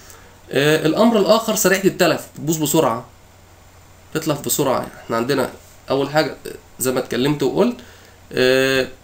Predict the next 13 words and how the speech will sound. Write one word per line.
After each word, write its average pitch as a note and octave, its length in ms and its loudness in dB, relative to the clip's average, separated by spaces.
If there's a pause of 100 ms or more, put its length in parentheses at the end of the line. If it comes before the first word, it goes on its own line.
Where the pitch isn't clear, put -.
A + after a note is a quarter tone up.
(800)
تت-، - 140 0 (100)
تتلف D#3 280 0
بسرعة، G#3 540 0
سريعة C3+ 280 -4
التلف، D#3 300 -2
خضروات C3+ 260 -2
والفاكهة D3+ 340 -4
سريعة D3+ 260 -4
التلف. G3+ 320 0 (540)
تاني E3 200 0
حاجة D#3 240 2
عندنا D3 340 0 (680)
تكون - 320 0